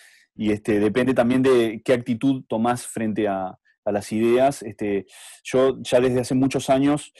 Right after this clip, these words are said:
este, trato de capturar a veces, este, esos momentos, ideas, más que inspiración, como simplemente,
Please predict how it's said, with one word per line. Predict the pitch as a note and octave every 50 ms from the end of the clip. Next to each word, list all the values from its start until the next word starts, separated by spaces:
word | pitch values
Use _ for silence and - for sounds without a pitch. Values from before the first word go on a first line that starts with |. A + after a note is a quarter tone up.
| - _ -
este, | G#2+ G2+ - - A2 G2+
trato | - - A#2+ A#2+ C3 C3 B2
de | A#2 G#2+
capturar | - A2 G#2+ G2+ - A2+ A2+ A#2 A#2+ A#2 G#2 - - -
a | - G#2+
veces, | G#2+ A2 - B2 A2+ - - -
este, | - G2+ G2 _ - G2+ G2 G2 F#2+ F#2+ G2 G#2+
esos | G#2 - B2 G#2+
momentos, | A2 A2 G#2 A2+ A#2 A2+ - - -
ideas, | B2 C3+ D3 D3+ D3 C#3+ B2+ A#2
más | A#2+ C3+ C3+
que | - C#3+
inspiración, | B2 - B2+ A2+ G#2+ - - C3+ C3 B2
como | A#2+ A2+ G#2+ F#2+ - _ _ _ _ _ _ _ _ _ _ _ _ _ _ -
simplemente, | - - - - E3+ E3 E3+ E3 F3 E3 F3 E3 D3+ B2 -